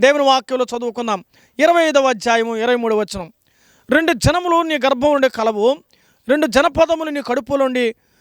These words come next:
ప్రత్యేకంగా వచ్చును, ఒక జనపదము కంటే ఒక జనపదము బలిష్టై ఉండును, పెద్దవాడు చిన్నవానికి దాసుడనిను. ఆమె ప్రస్తుత కాలము నిండినప్పుడు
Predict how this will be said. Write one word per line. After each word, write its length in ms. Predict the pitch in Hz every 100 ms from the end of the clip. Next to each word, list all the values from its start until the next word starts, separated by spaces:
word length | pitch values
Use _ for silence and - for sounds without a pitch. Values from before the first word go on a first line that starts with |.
| _ 247
ప్రత్యేకంగా 720 | 262 339 359 359 349 349 320
వచ్చును, 680 | 285 - 240 226 240 254 - _ _ -
ఒక 180 | 247 277
జనపదము 560 | 240 277 320 330 339 339
కంటే 420 | 339 339 339 339
ఒక 180 | 311 277
జనపదము 560 | 240 254 233 233 233
బలిష్టై 400 | 202 226 233 247
ఉండును, 500 | 220 214 208 202 196 - _ _ -
పెద్దవాడు 500 | 262 233 269 247 233
చిన్నవానికి 800 | 233 240 240 226 214 190 220 208 - _ _ _ -
దాసుడనిను. 960 | 160 196 208 226 - 220 208 196 165 - _ _ - _ _ -
ఆమె 200 | 202 226
ప్రస్తుత 380 | 254 - - 302
కాలము 380 | 269 262 247 233
నిండినప్పుడు 840 | 226 220 220 196 208 196 196